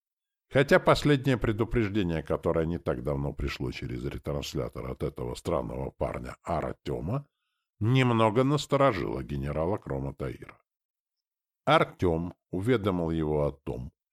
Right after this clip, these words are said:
что в ближайшее время им стоит ожидать появления новых эмиссаров, которые работают с великими домами империи Аграф. Ведь операция, которую они так филигранно провернули, все же не достигла максимального результата.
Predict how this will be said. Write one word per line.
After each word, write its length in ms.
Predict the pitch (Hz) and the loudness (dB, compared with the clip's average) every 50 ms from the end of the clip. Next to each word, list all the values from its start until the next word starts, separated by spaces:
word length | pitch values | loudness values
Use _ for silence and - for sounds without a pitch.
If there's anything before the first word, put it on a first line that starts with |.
| _ _ _ _ | _ _ _ _
что 220 | _ - - 82 71 | _ -6 -4 -4 -4
в 60 | 67 | -2
ближайшее 680 | 73 87 95 90 85 104 104 95 87 - - 90 87 | 0 2 2 2 4 4 4 4 2 2 0 2 2
время 300 | 85 101 131 156 170 165 | 4 2 2 2 2 0
им 100 | 135 - | 0 -2
стоит 320 | - - 101 95 85 - 92 | 0 0 2 2 2 2 -2
ожидать 460 | 78 78 85 73 82 98 87 - _ | -2 0 -2 0 0 0 -2 -2 _
появления 560 | - 85 82 85 85 90 90 80 82 87 85 | 0 0 2 2 2 2 0 0 0 -2 -2
новых 440 | 85 87 87 76 67 67 - - - | 0 0 0 0 0 -2 -4 -4 -4
эмиссаров, 680 | 73 73 69 65 - - - - 64 65 101 113 - | -4 -4 -4 -4 -6 -6 -6 -4 -4 -2 -4 -4 -4
которые 500 | _ - 117 - - 80 76 76 71 71 | _ -4 -4 0 0 0 0 2 0 0
работают 580 | 69 71 71 64 73 110 113 - 156 139 - - | 0 -2 -2 -2 -2 -4 -2 0 -2 -2 -2 -4
с 80 | - - | -4 -2
великими 460 | 90 85 90 95 - - 107 95 85 | -2 -2 -2 -4 -4 -4 -4 -4 -2
домами 540 | 69 65 78 71 76 90 107 120 117 104 87 | -2 -2 -2 -2 -2 -2 -2 -2 -2 -2 -2
империи 380 | 71 71 - 78 71 69 71 | -4 -4 -4 -4 -2 -2 -2
Аграф. 400 | 69 69 69 62 64 - - - _ _ _ _ _ _ _ _ _ _ _ _ _ _ _ _ _ | -2 -2 -4 -6 -6 -10 -10 -12 _ _ _ _ _ _ _ _ _ _ _ _ _ _ _ _ _
Ведь 160 | - 87 - - | -12 -12 -10 -12
операция, 540 | - - 104 104 123 131 - - - 92 | -6 -2 0 4 4 2 2 2 0 0
которую 440 | 82 - 82 76 - 87 80 82 82 | 0 0 -2 0 0 0 2 2 2
они 140 | 80 80 78 | 0 0 -2
так 240 | 73 - 73 - - | -4 -4 -6 -4 -4
филигранно 520 | 80 78 80 85 73 78 76 67 64 65 | -4 -2 -2 -2 0 -2 -2 -2 -2 -6
провернули, 680 | 64 - 73 73 73 80 82 95 117 131 117 76 - - _ _ _ _ _ _ _ _ _ | -6 -6 -4 -2 -2 -2 -2 -2 -2 -2 -2 -4 -6 -8 _ _ _ _ _ _ _ _ _
все 220 | - - 160 147 | 2 6 6 6
же 140 | 120 143 143 | 8 6 6
не 180 | 139 147 151 | 6 6 4
достигла 560 | 143 131 165 151 151 - - 92 69 71 73 67 | 6 6 4 4 4 2 -2 -2 -2 -2 -2 -2
максимального 720 | 67 71 - - 85 76 71 65 67 64 62 64 65 67 | -4 -6 -6 -4 -4 -2 -2 -2 -4 -4 -6 -6 -6 -6
результата. 640 | 62 64 58 62 64 58 - - 60 64 _ _ | -8 -8 -8 -8 -10 -10 -12 -14 -18 -18 _ _